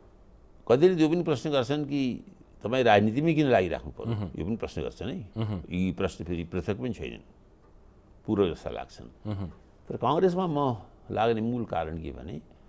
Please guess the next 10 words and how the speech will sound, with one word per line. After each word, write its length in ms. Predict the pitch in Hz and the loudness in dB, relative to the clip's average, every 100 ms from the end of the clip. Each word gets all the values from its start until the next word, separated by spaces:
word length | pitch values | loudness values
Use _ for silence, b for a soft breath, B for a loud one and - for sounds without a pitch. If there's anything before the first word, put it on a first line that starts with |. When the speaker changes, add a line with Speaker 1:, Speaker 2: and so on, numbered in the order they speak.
| b b b - - - - - - - - - | b b b -20 -20 -20 -20 -20 -20 -20 -20 -8
Speaker 1:
मेरो 240 | 107 143 151 | -2 2 2
आफ्नो 380 | 123 147 123 | 2 0 -2
लामो 680 | 107 95 135 165 175 185 180 | -2 4 4 4 0 0 -2
जीवनमा 460 | 110 120 123 120 107 | 0 2 2 2 2
मलाई 200 | 98 92 | 2 2
लाग्छ, 260 | 82 - | 0 -4
जिन्दगीको 520 | 104 104 117 123 120 | -6 -4 -6 -6 -10
सर्वाधिक 720 | 104 - 110 120 127 139 160 156 | -14 -4 0 2 4 4 2 -4
महत्त्वपूर्ण 600 | 95 90 98 123 135 117 | -2 0 0 -2 -2 0
मूल्य, 420 | 90 107 95 | 2 2 2